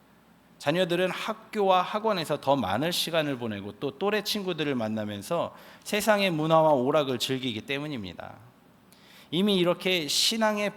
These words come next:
뿌리가 온전히 내리지 못한 채로 자라버린 자녀들을 우리가 어찌해야 되겠습니까? 그들을 우리가 어떻게 해야 되겠습니까?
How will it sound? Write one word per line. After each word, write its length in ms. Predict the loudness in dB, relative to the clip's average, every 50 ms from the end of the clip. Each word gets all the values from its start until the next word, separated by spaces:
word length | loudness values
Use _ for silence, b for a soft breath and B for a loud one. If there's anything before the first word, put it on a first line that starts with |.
| -6 -6
뿌리가 500 | -6 -2 -2 -2 -2 0 0 0 2 2
온전히 460 | 2 0 -2 0 0 0 0 0 -2
내리지 400 | -2 -2 -2 -2 -4 -4 -2 -4
못한 500 | -2 -2 -4 -6 -4 -4 -4 -4 -4 -4
채로 340 | -6 -4 -4 -2 -2 -2 -4
자라버린 680 | -6 -4 -2 2 2 2 2 2 -2 -2 -4 -6 -6
자녀들을 840 | -8 -8 -6 -4 -2 -2 -2 -4 -4 -8 -6 -4 -4 -4 -4 -6 -8 -12 B B B B B _ _
우리가 300 | -8 -6 -6 -2 -2 -2
어찌해야 580 | -2 -2 -4 -6 -8 -6 -6 -4 -2 -2 -4 -4
되겠습니까? 680 | -4 -10 -10 -12 -14 -16 -18 -18 -18 -18 -20 -20 -20 -20 -20 -20 _ _ _
그들을 340 | -10 -10 -6 -4 -4 -4 -2
우리가 420 | -2 -2 -2 -2 -4 -4 -2 -4
어떻게 320 | -4 -4 -8 -10 -10 -6 -6
해야 80 | -6
되겠습니까? 640 | -4 -6 -10 -10 -12 -14 -18 -18 -20 -20 _ _ -20